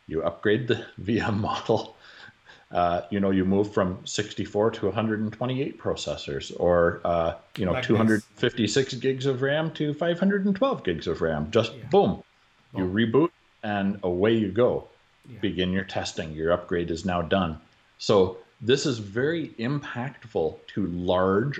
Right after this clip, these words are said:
Speaker 1: organizations and enterprises with big S A P, uh, implementations. So,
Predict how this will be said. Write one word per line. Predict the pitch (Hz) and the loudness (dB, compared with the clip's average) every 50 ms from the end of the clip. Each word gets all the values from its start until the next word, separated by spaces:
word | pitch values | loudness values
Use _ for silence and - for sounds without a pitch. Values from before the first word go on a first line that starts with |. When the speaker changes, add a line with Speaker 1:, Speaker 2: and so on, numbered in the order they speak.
| - - | -4 0
Speaker 1:
organizations | 98 95 95 104 110 110 113 107 - 85 90 92 - 101 98 95 98 | 0 2 2 2 2 2 0 0 0 -2 -2 -2 -2 -2 -2 0 0
and | 95 95 | -2 0
enterprises | 90 98 - 117 98 - - 90 90 87 90 90 85 87 | -2 0 0 0 0 0 -2 -4 -2 -2 0 -2 -2 0
with | 90 87 87 85 85 87 | 0 0 0 0 2 4
big | 101 92 92 92 - | 4 4 4 4 2
S | - 90 85 - - | 0 0 0 0 -2
A | 90 80 | -4 -4
P, | - - - - 98 87 85 85 85 85 85 _ _ _ _ _ _ - | -6 -8 -8 -6 -4 -2 -2 -2 -4 -4 -8 _ _ _ _ _ _ -2
uh, | 92 92 87 - - | 0 0 0 2 2
implementations. | 95 90 92 - 98 90 87 82 - - 95 95 92 - 101 - - 98 - - - - _ _ _ _ _ | 0 0 2 2 2 2 2 0 0 0 0 0 0 -2 -4 -6 -6 -8 -10 -12 -16 -20 _ _ _ _ _
So, | - - 120 98 87 85 82 - | -2 2 4 4 6 4 2 0